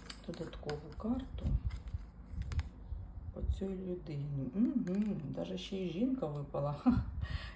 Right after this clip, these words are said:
щось сказали про жінку. Ну, тут не обов'язково жінка, але так,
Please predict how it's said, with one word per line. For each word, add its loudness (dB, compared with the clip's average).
щось -2
сказали 4
про 0
жінку. -6
Ну, 0
тут 2
не 12
обов'язково 2
жінка, 4
але 2
так, -2